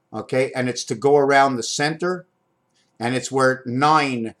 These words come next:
meets one on the calculator and three meets seven. There's one more piece I wanted to add in. I'm gonna explain it to you.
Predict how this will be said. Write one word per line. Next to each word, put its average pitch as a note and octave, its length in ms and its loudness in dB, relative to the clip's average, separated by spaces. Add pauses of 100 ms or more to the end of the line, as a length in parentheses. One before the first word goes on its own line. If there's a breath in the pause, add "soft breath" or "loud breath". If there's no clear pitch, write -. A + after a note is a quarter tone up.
(180)
meets B2+ 320 -6
one C3 220 -2
on B2 100 -2
the A#2+ 80 -6
calculator C3+ 720 0
and A2+ 160 -6
three C3+ 220 -4
meets A2+ 400 -4
seven. D3+ 720 -4
There's A#2+ 180 -8
one D3 220 -4
more C#3+ 180 -4
piece - 380 -10
I C3+ 60 -2
wanted C3 320 0
to B2 180 -8
add B2+ 140 -2
in. C#3 160 -6
I'm A#2+ 120 -6
gonna A2+ 140 -10
explain C#3 460 -8
it D3+ 140 -6
to - 100 -8
you. D3+ 320 -2